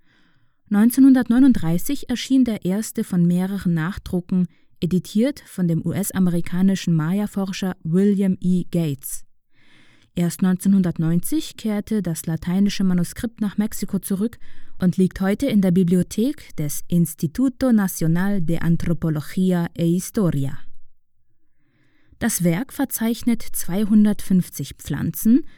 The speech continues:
einhundertfünfundachtzig davon illustrierte. Agave, Mimose, Kakao, Vanille, Stechapfel, Prunkwinde und Schafgarbe, deren lateinischer Name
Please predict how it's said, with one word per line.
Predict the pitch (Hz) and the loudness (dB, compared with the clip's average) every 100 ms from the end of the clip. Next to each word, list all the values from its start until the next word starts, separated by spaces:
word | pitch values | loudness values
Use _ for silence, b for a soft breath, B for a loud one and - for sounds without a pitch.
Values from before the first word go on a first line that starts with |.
| b b b | b b b
einhundertfünfundachtzig | 190 202 196 196 185 202 185 175 175 - - 226 | 0 4 6 4 4 0 0 0 -2 -2 -4 -4
davon | 233 - 240 - | -4 0 0 2
illustrierte. | 180 247 - - 254 202 156 - - - _ _ _ - | 2 2 -2 -4 -2 -2 -2 -4 -6 -14 _ _ _ -4
Agave, | 175 185 220 226 160 139 - - - | 0 0 0 0 -2 -6 -12 -20 -2
Mimose, | 170 175 165 185 233 202 202 196 180 _ - | 2 6 6 6 4 2 0 0 -4 _ -12
Kakao, | - - 185 214 202 160 | -10 -6 -4 0 0 -2
Vanille, | 170 170 175 247 226 208 196 175 | 0 4 6 6 6 4 2 -2
Stechapfel, | - 214 240 - 196 - - 202 202 | -6 -4 -4 -6 -8 -6 -4 -2 -2
Prunkwinde | - 196 240 196 202 214 214 226 b b b b | -4 4 4 4 4 6 6 2 b b b b
und | 208 220 | 0 0
Schafgarbe, | - 190 185 - - 165 147 156 180 269 b b b - | 0 -2 -2 -4 -4 -2 -2 -2 0 -2 b b b 0
deren | 202 196 | 2 4
lateinischer | 208 180 - 185 240 - 202 | 4 2 0 2 4 4 2
Name | 165 165 190 233 | 2 2 2 2